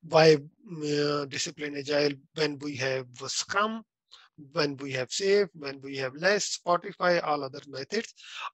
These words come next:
available. Uh, and we are concluding by looking on this graph. This graph is showing that, okay, uh, when we do experiment, there are chances that we may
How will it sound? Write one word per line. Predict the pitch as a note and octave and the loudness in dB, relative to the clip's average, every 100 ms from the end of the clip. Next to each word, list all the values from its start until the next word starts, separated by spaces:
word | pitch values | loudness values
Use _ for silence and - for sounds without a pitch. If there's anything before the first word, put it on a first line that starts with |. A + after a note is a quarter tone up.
| D#3+ | -2
available. | C#3+ C#3+ B2+ A#2+ A#2 B2 _ _ - - - - | 4 4 4 -2 -6 -12 _ _ -12 -10 -8 -4
Uh, | E3+ D#3 D#3 D#3+ - - | 4 6 6 4 0 -2
and | E3 D3+ D3+ D3 | 4 4 4 -2
we | F3+ | 0
are | G3 | 0
concluding | F#3 E3+ F#3 F#3 E3+ E3+ E3+ F3 _ | -2 -12 -6 -6 0 0 -2 -6 _
by | D3+ D3 C#3 | -2 -2 -2
looking | E3 F3 E3 | -6 -6 -4
on | D3 C#3 | -4 -6
this | C3+ - | -10 -8
graph. | D#3 D3 E3+ F#3+ - - | 0 4 6 4 0 -14
This | D3 | -12
graph | - C#3+ C#3+ D3 | -4 0 0 0
is | C#3+ | -6
showing | - D3+ D3 D3+ | -6 -4 -6 -6
that, | C3+ C3 B2+ B2 - | -4 0 0 -2 -8
okay, | E3 - C#3+ D#3 G3 - - - - - - D#3+ | -8 -6 -4 -4 -6 -14 -10 -8 -8 -10 0 4
uh, | D3+ D3 D3+ - - - _ _ - | 6 6 2 -2 -20 -20 _ _ 0
when | E3 G3 | 2 2
we | G3 | 0
do | E3+ | 2
experiment, | F#3 - - F3+ F#3 F3+ F3 | 0 0 0 0 2 -2 -2
there | D3+ C#3+ | -2 -2
are | C#3 | -2
chances | - D3+ D3+ D#3+ C#3 | -2 -4 -2 -6 -6
that | C#3+ C3+ - _ - C#3 | -4 -4 -6 _ -20 -12
we | D#3 D#3 | -8 -8
may | D3 C#3+ E3 | -6 -2 -2